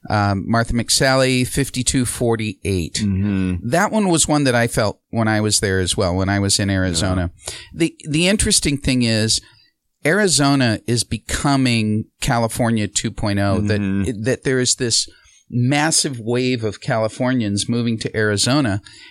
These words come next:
Speaker 1: and they're, they're turning Arizona into, uh, an extension of, of California. Um, in Colorado,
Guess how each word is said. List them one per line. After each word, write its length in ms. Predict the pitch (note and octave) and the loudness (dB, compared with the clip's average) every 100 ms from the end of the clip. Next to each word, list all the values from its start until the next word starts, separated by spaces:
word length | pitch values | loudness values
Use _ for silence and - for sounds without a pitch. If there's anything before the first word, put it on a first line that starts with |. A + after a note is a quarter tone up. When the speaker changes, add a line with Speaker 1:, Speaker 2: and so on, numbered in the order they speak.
| - - | -20 -4
Speaker 1:
and 440 | C3 C3+ C3+ C3 B2+ C3+ | 0 2 2 0 -4 -2
they're, 220 | C#3+ C#3 _ _ - | -2 -2 _ _ -6
they're 160 | B2+ - | -4 -2
turning 380 | - C#3 C3+ | 0 0 0
Arizona 420 | B2+ B2+ C3 C#3 C3 | 2 0 2 2 2
into, 540 | A#2 A#2 C3+ A2+ A#2 - - | 2 0 0 -2 -4 -10 -8
uh, 140 | - - | -6 -2
an 100 | A#2+ | -2
extension 560 | A2 - C3+ B2 - A2+ | 0 0 0 -2 0 -2
of, 240 | G#2 - - | -2 -6 -2
of 320 | G#2+ G2+ - | -2 -2 -4
California. 760 | - A2 G#2+ - A2 A2 F2+ - - - - | -4 -2 -2 -2 -2 0 -2 -4 -14 -10 0
Um, 380 | C#3 C#3 C3 B2+ - - - - - - - - - | 4 4 2 -4 -16 -20 -20 -20 -20 -18 -18 -12 0
in 440 | D#3+ E3 E3 E3 D3+ | 2 4 2 0 -2
Colorado, 720 | - G3 G3 E3+ C3+ F#2 | 0 2 4 4 4 0